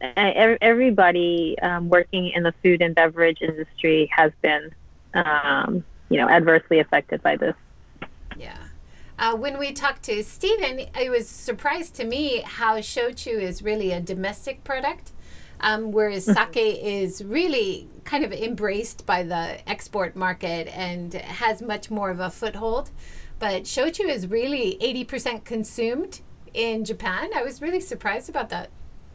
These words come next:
Speaker 1: Yeah, shochu has still yet to take off really in a significant way, um, overseas compared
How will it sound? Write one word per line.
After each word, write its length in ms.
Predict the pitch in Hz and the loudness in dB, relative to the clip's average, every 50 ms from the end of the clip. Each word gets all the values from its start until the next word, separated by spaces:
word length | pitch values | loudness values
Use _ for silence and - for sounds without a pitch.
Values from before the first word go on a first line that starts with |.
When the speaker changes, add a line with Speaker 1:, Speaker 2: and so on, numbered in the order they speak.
| - - - - - - - - - - - - - - - - - - - - - | -18 -18 -18 -18 -18 -18 -18 -18 -18 -18 -20 -18 -18 -14 -10 -10 -10 -10 -12 -4 4
Speaker 1:
Yeah, 1000 | - 269 381 427 480 494 494 466 403 302 233 208 196 196 196 196 196 196 190 190 185 - - - - - - - - | 8 10 10 12 12 10 10 10 10 10 10 10 10 10 8 8 6 6 4 4 2 0 -4 -12 -12 -10 -8 0 6
shochu 560 | 294 302 349 403 - - - 403 415 415 370 | 8 8 8 6 6 6 8 10 10 10 8
has 340 | 294 - 262 254 254 254 247 - - - - - | 6 4 6 6 6 6 4 0 -6 -20 -20 -2
still 640 | - 269 269 269 269 269 269 269 269 269 262 269 269 240 | 4 6 8 8 10 10 8 8 8 8 8 6 6 4
yet 400 | 226 214 214 226 220 202 - - - | 4 4 6 6 6 6 4 2 0
to 80 | 240 | -2
take 340 | 214 - - 233 208 202 - | -2 2 4 4 4 6 6
off 220 | 196 180 180 180 180 - | 6 8 8 6 6 4
really 280 | 196 196 190 190 185 180 | 4 6 6 6 6 6
in 100 | 180 175 | 4 4
a 80 | 175 - | 2 2
significant 540 | - 196 190 190 185 170 - 196 180 175 165 | 4 4 6 6 6 4 4 4 2 4 6
way, 400 | 170 175 170 170 170 170 175 - | 8 10 10 12 12 10 10 8
um, 500 | - - 180 180 170 170 165 165 165 - - - - | 8 6 6 6 6 6 4 2 -2 -6 -10 -2 4
overseas 760 | - 185 185 180 185 180 - - - 180 170 170 170 175 175 - - - - - - - - | 4 6 6 6 4 4 2 2 2 4 6 8 8 6 6 4 0 -14 -20 -20 -16 -2 4
compared 440 | - 220 214 - 226 208 202 202 | 6 6 8 8 8 8 8 6